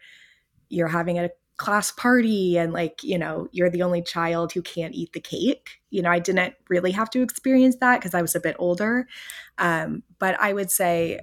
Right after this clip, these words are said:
really making sure that they have those substitutes, that they're able to, um, have those moments where they do feel like they're part of it, even if they have to do something a little different.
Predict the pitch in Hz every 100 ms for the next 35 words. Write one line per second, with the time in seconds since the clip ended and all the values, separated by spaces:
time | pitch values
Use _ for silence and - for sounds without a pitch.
0 | - 165 180 185 190 180 170 175 170 -
1 | 170 160 160 135 - - 165 170 170 175
2 | 185 - 180 175 - 170 165 160 - -
3 | 156 175 - 180 165 170 175 - 175 156
4 | 156 156 156 - - - - - - 160
5 | 151 - - - _ _ - 202 185 180
6 | 175 - 165 156 196 269 285 - 180 170
7 | 160 160 156 147 - 160 151 151 151 165
8 | - 175 160 165 160 - 151 156 208 277
9 | - - 170 165 156 156 156 160 - 180
10 | - 151 - - 151 156 170 151 170 196
11 | 214 240 254